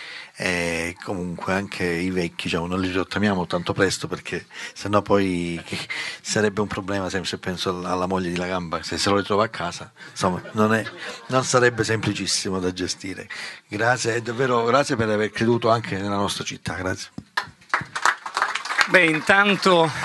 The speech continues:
Speaker 2: mi ricorda Domenico Trapasso, vedete le immagini della storia Enel, una storia lunga, importante, che ha seguito la storia e l'evoluzione del paese. Al viceprefetto Maria Stefania Caracciolo non posso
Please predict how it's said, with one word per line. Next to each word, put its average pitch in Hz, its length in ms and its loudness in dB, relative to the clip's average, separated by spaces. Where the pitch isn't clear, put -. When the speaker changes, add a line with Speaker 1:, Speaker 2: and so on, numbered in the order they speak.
Speaker 2:
mi 139 100 2
ricorda 139 420 6
Domenico 147 380 4
Trapasso, 160 560 6
vedete 147 320 4
le 143 100 2
immagini 151 720 2
della 135 180 0
storia 143 460 2
Enel, 127 480 2
una 120 200 -2
storia 131 340 2
lunga, 156 400 4
importante, 135 1000 0
che - 140 0
ha 139 80 2
seguito 139 440 2
la 127 100 2
storia 147 480 4
e 127 40 0
l'evoluzione 127 760 0
del 127 240 2
paese. 117 560 0
Al 147 480 4
viceprefetto 170 1000 2
Maria 135 240 4
Stefania 139 380 0
Caracciolo 147 520 2
non 127 140 -8
posso 135 380 -4